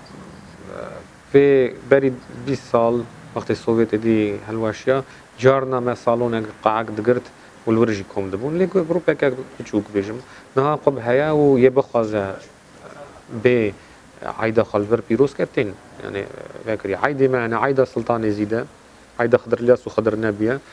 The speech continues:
اوش بری دا ازدیال بر در باست کرد. بیجم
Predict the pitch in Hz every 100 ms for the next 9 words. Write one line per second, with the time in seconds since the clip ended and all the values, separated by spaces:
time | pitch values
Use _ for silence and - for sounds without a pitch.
0 | - - 113 104 120 117 107 107 104 104
1 | 107 104 104 101 104 104 104 - - 127
2 | - - - - - - _ - _ _
3 | _ _ - 123 110 107